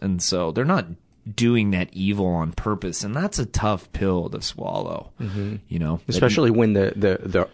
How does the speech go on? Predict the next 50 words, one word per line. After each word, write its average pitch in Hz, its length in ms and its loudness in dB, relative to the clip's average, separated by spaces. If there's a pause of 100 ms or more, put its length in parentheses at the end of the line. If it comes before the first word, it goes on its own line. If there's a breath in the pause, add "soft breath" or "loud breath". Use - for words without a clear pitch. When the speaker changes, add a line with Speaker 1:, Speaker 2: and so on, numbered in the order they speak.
(160)
Speaker 2:
the 113 300 -2
wound 120 420 4
that 113 140 4
is 95 180 0
left 98 560 2
feels - 580 0
like 95 300 0
it - 80 -6
was 92 140 -4
done 87 260 -4
with 90 160 -6
malice. 85 380 -4
'Cause 131 100 4
it 135 80 2
doesn't 143 240 4
really, 113 160 6
wounds 135 420 4
don't 113 200 6
really 107 200 4
care 104 380 6
Speaker 1:
But, 98 80 4
Speaker 2:
where 127 80 8
Speaker 1:
but - 40 6
Speaker 2:
they - 40 8
Speaker 1:
people 208 160 8
Speaker 2:
come 220 80 6
Speaker 1:
don't, 175 120 8
Speaker 2:
from 98 140 4
malice 120 200 6
Speaker 1:
but - 80 4
people 190 160 8
Speaker 2:
or 190 40 6
Speaker 1:
don't 160 120 8
Speaker 2:
not. 110 80 2
Speaker 1:
do 185 140 6
that, 113 180 6
though. 98 120 4
People 143 320 2
are 131 80 6
just, 117 440 0
every, 135 420 2
every, 123 640 4 (200)
every, 117 800 2
uh, 55 1000 -2
perpetrator 113 460 4
is 87 120 0
just - 220 -2
a, 80 180 0 (300)
a, 50 200 -4 (380)
a 78 220 -4